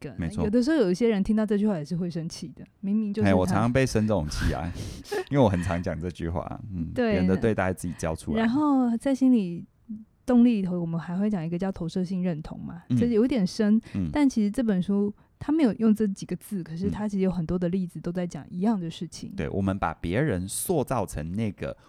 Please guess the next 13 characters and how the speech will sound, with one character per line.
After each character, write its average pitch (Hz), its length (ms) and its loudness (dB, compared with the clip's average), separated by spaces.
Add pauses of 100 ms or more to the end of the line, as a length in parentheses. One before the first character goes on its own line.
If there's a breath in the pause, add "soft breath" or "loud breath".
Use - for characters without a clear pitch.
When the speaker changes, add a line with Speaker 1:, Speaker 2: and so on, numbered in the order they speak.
(120)
Speaker 2:
我 98 140 2
们 85 200 -4
最 165 220 0
不 147 220 -2
喜 - 240 -6
欢 87 240 -6
遇 98 160 -6
到 80 200 -2
的 - 240 -12 (160)
加 95 160 -2
害 90 200 -4
者。 - 180 -18 (260)
Speaker 1:
对。 180 160 -8